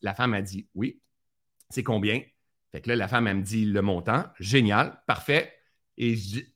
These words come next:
là, j'étais avec ma femme. Je dis, « OK, good, on prend notre billet. » Puis là, ma femme, Nathalie, elle veut pas. Elle veut pas, puis pourtant, elle paye rien parce que c'est mon entreprise qui paye. Elle, elle paye absolument rien. Je l'emmène avec moi. Mais elle dit, « Non, non, », elle dit, « Ça, ça, je trouve que ça n'a pas de bon sens, puis tout ça. » Puis elle vient toute mal. J'ai dit, « OK, tu sais quoi, chérie ?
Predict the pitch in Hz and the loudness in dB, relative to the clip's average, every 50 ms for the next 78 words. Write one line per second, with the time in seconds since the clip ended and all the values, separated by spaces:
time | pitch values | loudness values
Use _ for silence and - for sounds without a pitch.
0 | _ _ 123 127 135 135 - 117 117 127 123 135 120 107 - - 135 151 165 139 | _ _ 0 0 2 2 0 0 0 0 0 0 0 0 2 2 2 2 2 0
1 | 117 110 - - - 170 165 143 127 139 151 156 147 - - 110 107 104 - 135 | 0 0 0 0 2 0 0 2 4 4 4 4 2 -4 -4 -4 -4 -2 0 2
2 | 131 127 127 120 113 110 123 151 151 139 127 131 123 120 - 165 175 175 151 127 | 2 4 4 2 2 2 0 0 2 2 2 2 2 4 4 4 4 4 2 2
3 | - 127 120 - 147 139 123 117 110 143 135 - - - _ _ _ _ _ _ | 0 0 2 4 4 4 4 4 4 4 2 0 -2 -8 _ _ _ _ _ _
4 | _ _ _ - 104 113 131 131 135 247 247 - 147 - - 156 151 - 254 254 | _ _ _ -2 4 4 6 8 8 6 6 6 0 -2 -2 0 4 8 8 8
5 | - - 226 214 202 196 190 170 185 220 226 - 85 - - 117 113 - 143 127 | 8 8 8 8 8 8 8 8 8 8 8 8 4 0 -4 -6 -2 -2 0 2
6 | 147 151 160 165 170 - 185 175 - 220 233 170 - - 127 - 139 110 92 - | 6 6 8 8 8 6 6 4 4 4 0 0 0 -4 0 2 2 2 0 -4
7 | - _ _ _ _ _ - 175 208 202 185 - 196 202 196 190 175 - - - | -12 _ _ _ _ _ 4 6 6 6 6 6 6 6 6 6 4 2 0 -2
8 | - - - 277 254 226 233 220 208 208 196 190 202 208 208 208 208 196 156 170 | -2 2 2 4 4 4 4 4 4 4 2 2 4 6 6 8 6 6 4 2
9 | 180 180 185 196 202 202 196 190 180 180 185 175 185 185 190 190 180 147 131 120 | 2 2 4 4 4 6 6 6 6 6 6 6 6 6 6 6 6 4 4 4
10 | 127 147 156 170 170 165 156 147 139 127 139 143 143 143 135 135 135 127 - 135 | 4 4 4 4 4 2 2 0 0 2 2 4 4 4 2 0 -4 -4 -2 -2
11 | 127 127 131 - - - 143 139 147 147 139 127 - 131 131 131 127 127 123 151 | 0 0 -2 -4 -2 -2 -2 0 0 -2 0 0 0 2 4 4 2 4 2 0
12 | 147 143 147 - 135 131 - 165 165 165 - - - - _ _ _ - 131 127 | 0 -2 -2 -4 -6 0 2 2 0 0 -2 -12 -20 -20 _ _ _ 2 2 4
13 | 135 151 165 156 160 - - 175 165 170 165 165 147 123 104 101 113 123 110 113 | 4 4 2 2 0 -4 -2 4 6 8 8 8 8 6 4 2 0 0 0 0
14 | 135 135 127 - 135 120 117 - - 170 - - 202 - - 180 156 165 - | 0 -2 0 -2 -4 -4 -4 -4 -6 -6 -2 -2 -2 -2 -2 -4 -4 -6 -8